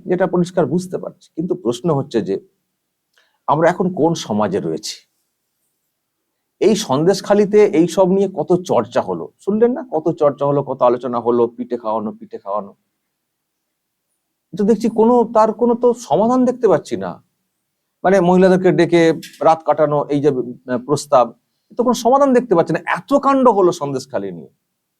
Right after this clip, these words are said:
আবার দেখছি দুর্গাপুরে এই একই কেস, পিঠে খাওয়ানো কেস বা ওই রাত কাটানো কেস। সাহস ভাবুন, কাজটা বন্ধ করে দেওয়া হয়েছে স্বামীর। বলা হচ্ছে, "ভোটের আগে আমাদের পেটের ভাত বেরোছো, মদের দোকান বন্ধ করে দিয়ে, এবার ক্ষমতায় চলে এসছি,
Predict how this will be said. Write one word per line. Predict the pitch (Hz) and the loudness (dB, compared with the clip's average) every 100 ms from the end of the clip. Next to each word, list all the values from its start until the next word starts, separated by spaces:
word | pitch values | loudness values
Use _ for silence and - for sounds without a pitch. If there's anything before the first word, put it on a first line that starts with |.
| _ _ _ _ _ _ - | _ _ _ _ _ _ 0
আবার | 170 185 151 | 4 4 2
দেখছি | 156 135 | 0 -2
দুর্গাপুরে | 113 117 117 110 110 | 0 2 2 2 0
এই | 101 107 - | 2 0 -4
একই | - 214 | -4 -2
কেস, | 247 247 - _ _ _ - | -2 -4 -6 _ _ _ -4
পিঠে | 185 208 | 0 0
খাওয়ানো | 202 202 196 | 2 2 2
কেস | 196 190 185 - _ - | 0 -2 -4 -16 _ 0
বা | |
ওই | 156 | 4
রাত | 151 165 | 4 2
কাটানো | 165 165 160 156 | 0 0 0 -2
কেস। | 156 - _ _ _ - | -8 -10 _ _ _ -12
সাহস | - 139 262 208 | -2 2 2 4
ভাবুন, | 233 175 123 - _ _ _ _ _ _ - | 2 2 0 -4 _ _ _ _ _ _ 0
কাজটা | 151 - 247 | 0 2 2
বন্ধ | 196 233 254 | 4 4 4
করে | 262 | 2
দেওয়া | 254 240 | 4 6
হয়েছে | 233 180 | 4 2
স্বামীর। | 180 143 98 - - | 0 0 -2 -6 -6
বলা | 165 202 | 2 2
হচ্ছে, | 214 220 | 4 2
"ভোটের | 196 185 202 | 2 2 2
আগে | 196 196 | 2 4
আমাদের | 190 190 185 | 2 2 2
পেটের | 180 175 | 0 2
ভাত | 156 160 | 2 2
বেরোছো, | 151 135 127 117 | 0 -2 -2 -2
মদের | 120 131 | -2 -2
দোকান | 123 127 | -2 -4
বন্ধ | 117 113 107 | -2 -2 -4
করে | 98 92 | -8 -8
দিয়ে, | 98 | -2
এবার | 123 127 | 0 0
ক্ষমতায় | 127 123 120 | -2 -2 -4
চলে | 113 | -6
এসছি, | 110 - | -10 -10